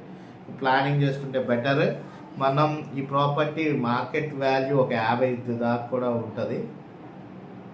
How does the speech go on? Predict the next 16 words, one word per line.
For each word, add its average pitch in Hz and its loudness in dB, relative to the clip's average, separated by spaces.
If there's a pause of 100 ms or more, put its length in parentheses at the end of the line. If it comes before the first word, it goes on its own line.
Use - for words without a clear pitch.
(840)
So 135 2
మార్కెట్ 127 0
వాల్యూ 123 2
కూడా 127 0
యాభై 120 4
ఐదు 117 0
దాకా 123 0
ఉంటది. 117 -4
మనకి 131 -4
పెట్టిన 123 -4
రిజర్వ్ 123 2
ప్రైస్ 131 2
ముప్పై 120 -2
ఆరు 113 2
లక్షల 110 -6
రూపాయలు. 101 -4